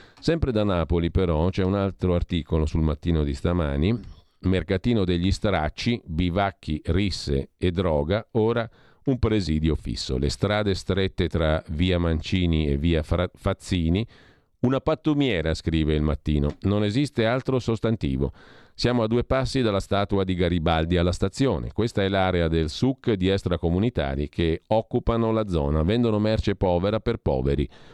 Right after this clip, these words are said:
oppure merce destinata ai turisti, taroccata a Napoli. È da queste parti che nell'ambito di un sequestro di cibo abusivo, poco più in là nei pressi dell'arena Piazza Garibaldi, affoga nel degrado più totale.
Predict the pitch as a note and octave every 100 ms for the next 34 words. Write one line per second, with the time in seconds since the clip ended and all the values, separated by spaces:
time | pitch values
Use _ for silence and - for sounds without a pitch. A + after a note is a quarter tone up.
0 | - - G2 E3+ E3+ G#2+ A#2 A#2 A#2 F#2+
1 | G2+ G2 G2 E2+ E2 C3 D2+ C2+ F2 -
2 | A2 A2+ G#2 F#2+ F#2+ G2 G#2 _ - -
3 | - D2+ C2+ A#1+ C#2 C2+ - - - -
4 | G#2+ A2+ B2 B2 - G2 G2 A2+ G2+ F#2
5 | F#2+ A2 G#2 F2 E2 E2 D#2+ F2+ G2+ F#2
6 | D2+ D2 F2 D#2 D#2+ A2+ F2+ E2 E2+ -
7 | - - - - A#2 G2 A2+ C3+ A#2+ F#2+
8 | F2+ F2 - G2+ F#2+ F2+ F2+ F#2+ G2+ F#2
9 | D#2+ F2+ E2+ E2+ E2 A#2+ A2 D#2 D#2 F2
10 | - G#2+ - E2+ D#2 E2+ - F#2+ F#2+ E2+
11 | G#2+ G2+ C#2+ C2+ D2+ - G#2+ G2+ A2 -
12 | B1 B1 C2